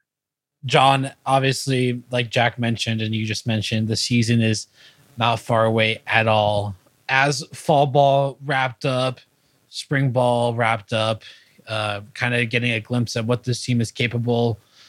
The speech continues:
of doing, uh, this year. In terms of making a dent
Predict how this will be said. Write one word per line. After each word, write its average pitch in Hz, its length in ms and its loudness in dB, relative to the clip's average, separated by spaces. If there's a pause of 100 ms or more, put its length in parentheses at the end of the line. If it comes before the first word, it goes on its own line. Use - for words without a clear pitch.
(180)
of 120 140 0
doing, 120 460 4 (120)
uh, 107 260 0 (100)
this 135 280 2
year. 123 300 2
In 123 100 -4
terms 151 360 2
of 131 180 2 (580)
making 139 320 0
a 123 60 0
dent 123 440 0